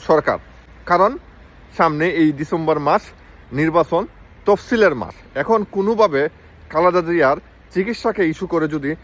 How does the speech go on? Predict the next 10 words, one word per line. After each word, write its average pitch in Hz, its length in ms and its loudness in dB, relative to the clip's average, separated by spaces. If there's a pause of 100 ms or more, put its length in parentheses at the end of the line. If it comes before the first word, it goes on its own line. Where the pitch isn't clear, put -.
(360)
এই 151 380 2 (300)
তফসিলটা 180 480 0
পিছানো 180 420 -2
যায়, 220 160 0 (140)
তাহলে 156 180 -2
নির্বাচন 160 520 -2 (440)
আরও 214 200 4
পিছাবে। 139 460 -6 (340)
আর 135 140 -2
নির্বাচন 208 560 0